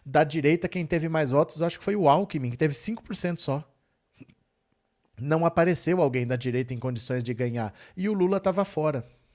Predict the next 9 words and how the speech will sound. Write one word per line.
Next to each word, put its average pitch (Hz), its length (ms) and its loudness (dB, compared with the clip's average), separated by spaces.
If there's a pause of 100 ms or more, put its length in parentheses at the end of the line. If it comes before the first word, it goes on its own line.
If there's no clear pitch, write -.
(400)
Então 135 260 0
você 175 240 -2
não 220 220 -2
tinha 196 280 -2
o 170 60 2
grande 147 340 -2
líder 123 280 -2
da 123 120 -4
esquerda, 165 500 -4